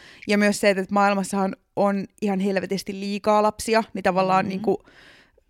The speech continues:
Speaker 1: se, että
Speaker 2: Liikaa lapsia.
Speaker 1: No ei siis oikeasti, siis silleen, että
Speaker 2: Siis
Speaker 1: maailmaan syntyy koko ajan niin kuin
Speaker 2: Kyllä.
Speaker 1: periaatteessa niin kuin liikaa ihmisiä.
Speaker 2: Ja myös or-, ja orpoja lapsia.
Speaker 1: Niin, niin, niin se, että, että, että se tuntuu mulle ihan hyvältä ajatukselta,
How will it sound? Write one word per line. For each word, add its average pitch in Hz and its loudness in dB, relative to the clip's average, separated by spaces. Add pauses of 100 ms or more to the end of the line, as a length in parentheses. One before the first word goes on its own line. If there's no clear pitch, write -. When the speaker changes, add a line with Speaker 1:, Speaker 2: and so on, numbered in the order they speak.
(200)
Speaker 1:
se, 208 6
että 254 2
Speaker 2:
Liikaa 269 -2
lapsia. 359 -6
Speaker 1:
No 453 4
ei 453 6
siis 403 4
oikeasti, 247 4
siis 247 -4
silleen, 233 0
että 311 -2
Speaker 2:
Siis - -2
Speaker 1:
maailmaan 262 6
syntyy 226 0
koko 208 0
ajan 196 2
niin 190 -4
kuin 247 -8
Speaker 2:
Kyllä. 220 -6
Speaker 1:
periaatteessa 196 -2
niin 196 -6
kuin 208 -4
liikaa 208 -2
ihmisiä. 254 2
Speaker 2:
Ja 339 6
myös 254 -2
or-, 254 -6
ja 240 -6
orpoja 196 -8
lapsia. 277 -10
Speaker 1:
Niin, 196 -2 (100)
niin, 202 0
niin 196 2
se, 190 2
että, 185 -2
että, - -10
että - -2 (140)
se 208 -4
tuntuu 190 0
mulle 190 -2
ihan 196 -2
hyvältä 196 -2
ajatukselta, 254 -2